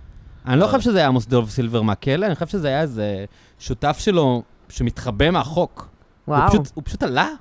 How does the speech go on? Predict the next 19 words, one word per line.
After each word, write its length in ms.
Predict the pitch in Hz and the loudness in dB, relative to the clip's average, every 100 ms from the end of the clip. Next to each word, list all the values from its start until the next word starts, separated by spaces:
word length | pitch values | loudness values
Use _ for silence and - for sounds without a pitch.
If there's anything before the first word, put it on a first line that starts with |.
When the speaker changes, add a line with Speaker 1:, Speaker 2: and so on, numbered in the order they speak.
| - | -12
Speaker 1:
בספייס, 760 | 127 - - 202 254 - 113 | -12 -8 -4 -2 -4 -10 -18
Speaker 2:
איזה 200 | 107 160 | -16 -16
טירוף. 460 | - 95 98 107 120 | -14 -12 -12 -10 -2
Speaker 1:
ו-, 60 | 127 139 - | 2 2 0
וכאילו 260 | 123 147 180 | -4 0 0
התחיל 160 | - | 0
לספר 340 | 196 185 - 180 226 220 185 | -4 -6 -10 -8 -4 -2 -2
על 80 | 147 | -4
החוק 400 | 123 - 208 - | -6 -2 0 0
בעקבותיי, 1080 | 208 - 139 135 - 180 214 196 165 139 120 | 0 0 -2 0 2 4 4 4 4 4 2
וכל 180 | - 170 | 2 2
מיני 240 | 196 196 135 | 2 0 -2
סיפורים 380 | - 120 135 | -4 0 2
ממש 280 | 147 151 147 | 2 0 0
מרתקים 680 | 165 123 - - 196 185 147 | -2 -2 -6 -2 2 2 0
שקשורים, 440 | - - 120 139 | -2 0 4 4
הוא 180 | 127 113 | 4 4
מין 140 | 131 | 4
איזה 180 | 139 120 | 4 2